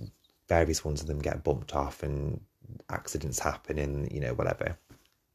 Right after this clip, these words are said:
But it's a really good satire in a way, because it really takes the piss out of that generation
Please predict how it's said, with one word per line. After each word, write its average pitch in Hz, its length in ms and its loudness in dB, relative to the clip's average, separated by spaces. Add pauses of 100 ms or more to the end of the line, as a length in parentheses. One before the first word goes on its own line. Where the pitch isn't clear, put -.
(120)
But - 320 8 (520)
it's - 460 0
a - 80 2
really 104 240 10
good 90 220 6 (460)
satire 78 640 2
in 76 80 2
a 76 60 0
way, 73 300 4
because 80 160 -2
it 80 80 0
really 82 180 4
takes - 280 -4
the - 80 -10
piss - 300 -4
out 82 140 2
of - 120 -2
that - 160 0
generation 76 840 2